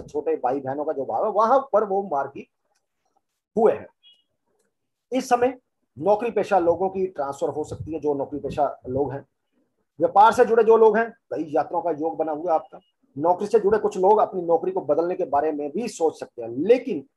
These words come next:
अभी उनको रुक जाना चाहिए जब तक शनि अपना नक्षत्र नहीं बदलते।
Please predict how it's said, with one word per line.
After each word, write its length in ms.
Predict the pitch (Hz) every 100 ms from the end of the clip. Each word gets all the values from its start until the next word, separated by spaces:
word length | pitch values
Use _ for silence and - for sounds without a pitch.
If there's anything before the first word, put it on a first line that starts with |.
| -
अभी 340 | 185 226 180 190
उनको 360 | 175 160 196
रुक 220 | 170 151
जाना 280 | 101 117 127
चाहिए 560 | 143 131 101 117 220 269 _ _
जब 380 | 117 170 262 -
तक 180 | 208 196
शनि 520 | - - 190 185 151 -
अपना 480 | 180 - 185 196 196
नक्षत्र 880 | 180 160 - - 208 208 202 127 - _
नहीं 340 | 131 170 156 151
बदलते। 420 | 101 92 _